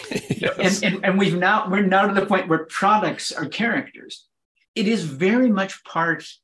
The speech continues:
Speaker 2: of the way capitalism does start controlling levels of thinking and art that you couldn't even quite be, you would never have guessed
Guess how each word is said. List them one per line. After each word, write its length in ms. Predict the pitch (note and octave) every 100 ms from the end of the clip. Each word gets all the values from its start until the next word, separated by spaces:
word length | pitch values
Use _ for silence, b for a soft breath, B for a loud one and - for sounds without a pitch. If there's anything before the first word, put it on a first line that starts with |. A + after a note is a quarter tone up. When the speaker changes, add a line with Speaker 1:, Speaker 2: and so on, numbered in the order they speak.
| _
Speaker 2:
of 560 | D#3 D3 C#3+ C3 A#2+ - _
the 120 | E3
way 260 | E3+ E3 -
capitalism 840 | - F#3 F#3+ E3 D#3+ D3+ D3+ B2+
does 800 | D#3 E3+ D3 - - - - _ _ _ -
start 580 | - - F#3 F3+ F#3 -
controlling 720 | E3 D3+ E3+ E3 D3+ D3 - -
levels 640 | - D#3+ F#3 - F3+ F3 D#3+
of 140 | C3+
thinking 580 | - F3 F3 D#3+ C#3+ C#3
and 160 | D3 C#3+
art 260 | D3+ D3 - - B
that 140 | D#3+ D3+
you 80 | D#3
couldn't 280 | - G#3 F3
even 240 | D#3 D3
quite 320 | - D3 D3
be, 180 | C3+ B2+ -
you 500 | E3 D#3+ - F3 F3
would 220 | G3+ G3+
never 320 | F#3+ F#3+ F3+
have 160 | C#3+ C3
guessed 520 | D3+ - - -